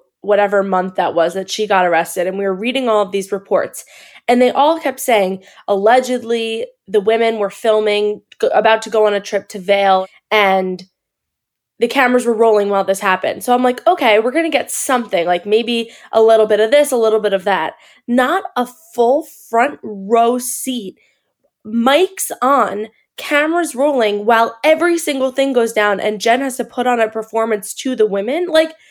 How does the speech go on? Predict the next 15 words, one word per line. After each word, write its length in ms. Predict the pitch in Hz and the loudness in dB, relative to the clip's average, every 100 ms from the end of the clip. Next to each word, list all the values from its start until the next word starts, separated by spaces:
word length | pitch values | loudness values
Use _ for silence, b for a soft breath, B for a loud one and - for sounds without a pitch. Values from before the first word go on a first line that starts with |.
| b b _ | b b _
this 200 | - 466 | 2 2
was 160 | 370 320 | 2 0
crazy. 500 | - 349 370 285 208 | 0 2 4 4 2
They 120 | 262 | 2
weren't 240 | 339 440 403 | 2 2 0
just, 160 | 349 | 0
like, 140 | 302 294 | 0 0
on 220 | 240 254 | 0 2
their 140 | 277 269 | 2 2
way 120 | 247 | 2
to 100 | 240 | 0
film. 360 | - 294 214 185 | 0 2 2 0
They 140 | 254 | -2
were 160 | 277 285 | 0 -4
literally 720 | 277 359 381 330 277 233 226 | -2 0 2 0 -2 -4 -6